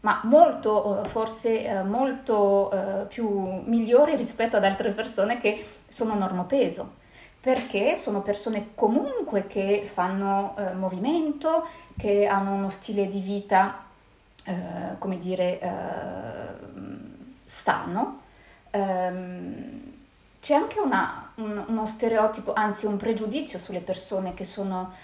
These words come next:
ehm, molto in sovrappeso o obese. Si, si, si pensa che,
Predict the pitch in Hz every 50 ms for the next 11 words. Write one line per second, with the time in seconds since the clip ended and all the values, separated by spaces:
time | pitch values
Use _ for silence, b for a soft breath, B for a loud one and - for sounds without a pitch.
0 | B B B - 175 180 190 - 190 - - - - - - - - - - -
1 | - - - - 208 196 190 196 190 190 - 196 190 185 - 202 190 180 180 -
2 | - 190 190 202 190 190 185 185 180 175 180 185 - - 254 240 - - - -
3 | - - - 254 - 277 285 302 381 - - 349 349 349 - - 262 254 285 285
4 | 285 285